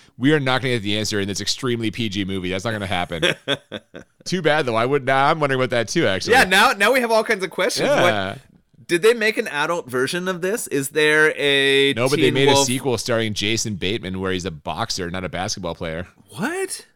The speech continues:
Speaker 1: It's fucking even worse than this. It's really bad.
Speaker 2: Same character?
Speaker 1: Uh, oh, I don't remember if it's the same character or not, but he is himself a teen wolf. Probably a different character.
Speaker 2: I hope so, 'cause that'd be a weird transition. But all right, so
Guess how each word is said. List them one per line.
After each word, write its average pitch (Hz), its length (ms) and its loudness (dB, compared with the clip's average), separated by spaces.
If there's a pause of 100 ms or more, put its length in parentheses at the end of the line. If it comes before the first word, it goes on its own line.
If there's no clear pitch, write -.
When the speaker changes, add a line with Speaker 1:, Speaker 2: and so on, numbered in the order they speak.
Speaker 1:
It's 120 220 -6
fucking 123 400 -4
even 117 260 -4
worse 107 220 -4
than 98 120 -12
this. 95 220 -4
It's 98 140 -6
really 90 240 -4
bad. 71 100 -6
Speaker 2:
Same 208 280 -2
character? 247 680 -4 (240)
Speaker 1:
Uh, 127 360 -4
oh, 147 580 0
I 135 100 -6
don't 196 100 -4
remember 214 140 -4
if 214 80 -4
it's - 100 -4
the 175 60 0
same 165 80 -4
character 135 360 0
or 101 60 -2
not, 110 240 -2
but 95 120 -8
he 120 220 -2
is 117 140 -2
himself 104 480 -2
a 101 120 -4
teen 104 420 -8
wolf. 90 360 -4
Probably 147 220 0
a - 20 0
different 90 300 -6
character. 76 380 -12 (100)
Speaker 2:
I 120 120 -4
hope 135 180 -2
so, 80 200 -6
'cause - 140 -16
that'd 131 160 -2
be 139 80 -6
a 127 80 0
weird 110 240 -6
transition. 90 640 -10
But 76 200 -12 (420)
all - 80 -2
right, 139 180 0
so 151 380 2